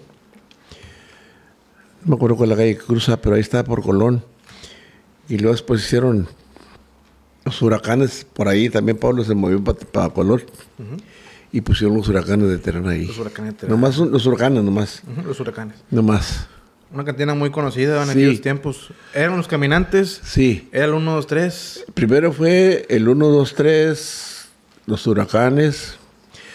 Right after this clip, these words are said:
Speaker 1: los caminantes, y, pero primero fue la del Arco.
Speaker 2: La del Arco, ¿cuál será? <laughs>
Speaker 1: La que está ahí por, donde está, ahí por Zaragoza.
Speaker 2: ¿En Zaragoza?
Speaker 1: Creo, no, Zaragoza no.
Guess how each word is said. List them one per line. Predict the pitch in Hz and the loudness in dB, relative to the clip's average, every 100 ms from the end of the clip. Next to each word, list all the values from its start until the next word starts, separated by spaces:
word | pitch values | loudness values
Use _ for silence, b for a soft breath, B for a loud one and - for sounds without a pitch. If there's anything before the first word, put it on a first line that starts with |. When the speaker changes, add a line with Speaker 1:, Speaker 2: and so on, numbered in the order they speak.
| B B B | B B B
Speaker 1:
los | - | -6
caminantes, | - 98 101 107 127 131 156 131 - - - - - - _ | 0 2 4 4 2 0 0 -2 -6 -14 -16 -20 -20 -20 _
y, | 113 | -8
pero | - 107 101 | -2 0 2
primero | 101 101 127 127 | 2 2 4 2
fue | 127 | 2
la | 135 | 4
del | 127 107 | 4 4
Arco. | 127 170 151 110 - _ _ - | 2 -2 -8 -10 -12 _ _ -18
Speaker 2:
La | 101 | -14
del | 101 | -14
Arco, | 117 - 110 | -16 -20 -12
¿cuál | 123 | -10
será? | 135 127 113 - - | -8 -8 -8 -12 -14
<laughs> | - - | -14 -6
Speaker 1:
La | 120 104 | -4 -2
que | |
está | 101 123 | -2 0
ahí | 131 143 | 0 0
por, | 143 147 135 117 90 87 85 - - B B B B B B - | 0 2 4 2 2 -2 -10 -18 -20 B B B B B B -8
donde | 110 110 | -2 -2
está, | 107 - 131 143 147 120 104 98 90 - _ _ - - 60 | -2 0 2 2 2 2 2 0 -6 -12 _ _ -20 -8 -6
ahí | 90 107 120 | 0 2 2
por | - 131 101 - | 2 -2 -6 -10
Zaragoza. | - 113 113 175 - 131 - _ | -4 -2 2 0 0 -12 -16 _
Speaker 2:
¿En | 139 123 | -10 -4
Zaragoza? | 123 120 135 160 143 107 - | -2 0 2 0 0 -8 -8
Speaker 1:
Creo, | - 143 123 | -2 0 2
no, | 113 | 0
Zaragoza | 127 165 147 175 160 | 2 2 2 2 2
no. | 131 117 107 | 2 2 0